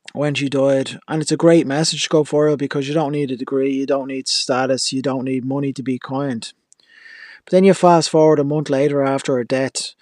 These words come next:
we seen the covid nineteen situation grow and become a giant shadowing this world.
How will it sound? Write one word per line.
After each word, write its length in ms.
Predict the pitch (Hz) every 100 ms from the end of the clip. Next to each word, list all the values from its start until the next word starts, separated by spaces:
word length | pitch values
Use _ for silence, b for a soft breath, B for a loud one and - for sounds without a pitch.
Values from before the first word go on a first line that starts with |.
| _ _
we 120 | 151
seen 220 | 139 156 143
the 60 |
covid 380 | 139 151 147 143
nineteen 460 | 143 139 135 143 143
situation 640 | 143 135 131 131 127 131
grow 320 | 127 131 131
and 100 | 127
become 320 | 117 - 143
a 60 | 131
giant 360 | 123 135 135 135
shadowing 540 | - 131 139 131 131
this 240 | 123 123
world. 540 | 127 135 147 143 -